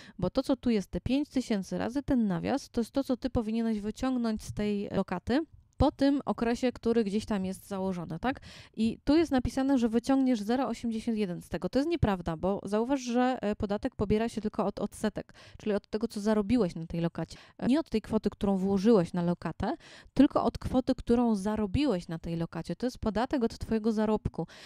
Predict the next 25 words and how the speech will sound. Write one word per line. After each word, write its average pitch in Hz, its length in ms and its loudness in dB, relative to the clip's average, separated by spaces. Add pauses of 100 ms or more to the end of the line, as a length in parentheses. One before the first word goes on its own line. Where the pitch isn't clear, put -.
(140)
czyli 208 220 2
nie 208 120 2
możesz, 254 500 2
e, 190 240 0
te 196 120 -6
zero 226 240 0
osiemdziesiąt 214 520 -4
jeden 208 300 2
mnożyć 226 340 0
przez - 240 -6
całą 294 460 2
tę 233 180 0
kwotę, 233 360 -2
którą 208 280 -2
chcesz 247 440 -2
z - 100 -14
tej 226 180 0
lokaty 220 360 -2
teraz 202 260 -2
wyciągnąć, 202 640 0
łącznie 214 320 -2
z - 40 -12
tym 185 140 -14
twoim 185 300 -8
wkładem. - 500 -4